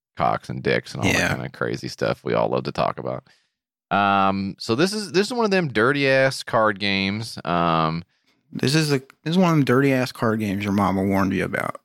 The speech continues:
Speaker 1: Yep. This guy says, "It's sad to think of all the hysterical jokes out there that were never told for fear of offending someone. If you think it's funny, then don't hesitate. Say it. Be inappropriate. Be you. Laugh on. Dave." This guy created the game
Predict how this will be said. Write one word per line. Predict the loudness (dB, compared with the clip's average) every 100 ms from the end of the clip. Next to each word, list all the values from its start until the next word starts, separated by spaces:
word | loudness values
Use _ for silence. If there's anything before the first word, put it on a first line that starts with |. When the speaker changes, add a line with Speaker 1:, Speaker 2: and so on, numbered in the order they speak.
| _
Speaker 1:
Yep. | -4 2 4 2 0 _ _
This | -6 -4
guy | 2 2 2
says, | 0 0
"It's | 0 0
sad | 2 2
to | 0
think | -4 -4
of | 0
all | 0 2
the | 0
hysterical | -2 0 0 2
jokes | -2 0 0 2
out | 0
there | 2 2
that | 2
were | 2
never | 0 -2
told | -2 -2 -4
for | -6
fear | -2 0
of | 0
offending | -2 -2 -4 -4 -6
someone. | -6 -4 -4 -4 -6 _ _ _ _ _ -12
If | -4
you | -2
think | 0 0
it's | -2
funny, | -2 0 0
then | 0
don't | 0 0
hesitate. | 0 -2 -2 -2 -2
Say | -2 2 2
it. | 0 -4
Be | -2
inappropriate. | -2 0 -2 -2 -2 -4 -2
Be | -2
you. | 0 0 0 -2 -4
Laugh | 0 0 0
on. | -2 -4 -4 -8 -8
Dave." | 0 0 0 -6 -14 _ _ _ _ _ _ _ _ _ _ _ -16
This |
guy | 0 2 2
created | -2 -2 -2 -2
the |
game | -4 -2 -2 -4